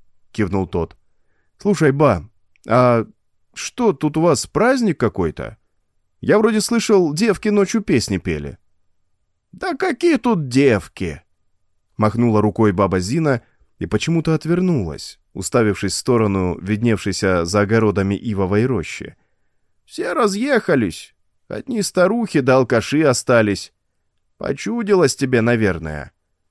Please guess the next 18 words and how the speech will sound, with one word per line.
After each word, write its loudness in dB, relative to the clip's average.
Али -2
радио 4
кто-то -2
включил?» -2
«Ну -4
да, 0
наверное», — -8
согласился 0
парень 0
и -6
толкнул 0
расхлябанную 0
калитку, -6
выбираясь 2
на -2
залитую -2
утренним -4
солнцем 0